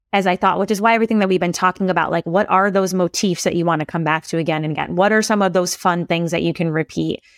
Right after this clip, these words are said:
Can you keep track of some of those stories? Use the story strip down. It was what I did to help me get going. And then by June, it's like March, April, May. Yeah, by June, I looked back and I was like, "Okay, that's good. We're gonna repeat now from here on out." <laughs> I was like, "I'm good.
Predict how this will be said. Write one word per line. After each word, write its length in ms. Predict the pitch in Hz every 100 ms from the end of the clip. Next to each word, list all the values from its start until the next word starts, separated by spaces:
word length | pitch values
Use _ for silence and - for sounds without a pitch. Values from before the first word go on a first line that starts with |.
| _ -
Can 180 | 220
you 80 | 240
keep 200 | - -
track 340 | - 180 175 185
of 80 |
some 160 | 175 185
of 80 | 175
those 180 | 170 -
stories? 440 | 190 170 151 - -
Use 380 | 185 220 220 180
the 80 |
story 340 | 196 196 170 165
strip 300 | - 165 -
down. 240 | 151 127 -
It 120 | 190
was 160 | 190
what 140 | 175 202
I 200 | 208 240
did 260 | 190 208
to 100 | 175
help 180 | 190 180
me 120 | 180
get 180 | 165 175
going. 340 | 175 175 147 170
And 100 | 190
then 140 | 185
by 220 | 180 196
June, 600 | 156 151 208 196 160 170 202 _ _
it's 80 | 185
like 120 | 190
March, 240 | 190 190
April, 260 | 202 185 180
May. 320 | 185 175 175
Yeah, 180 | 214 185
by 160 | 190
June, 540 | 170 160 233 185 165 196 _ _ _ _
I 100 | 196
looked 240 | 208 226 -
back 240 | 220 226
and 80 | 180
I 80 | 165
was 160 | 175
like, 220 | 160 156 -
"Okay, 300 | 220 202 170 - _ -
that's 200 | 202 -
good. 240 | 165 147
We're 140 | 196 190
gonna 140 | 185
repeat 340 | 175 170 180 170
now 220 | 151 147
from 180 | 160 175
here 140 | 151
on 120 | 143
out." 160 | 143 147 _ _ _
<laughs> 160 | 254 -
I 140 | 269 359
was 160 | 330
like, 200 | 269 302
"I'm 200 | - 277
good. 380 | 285 269 220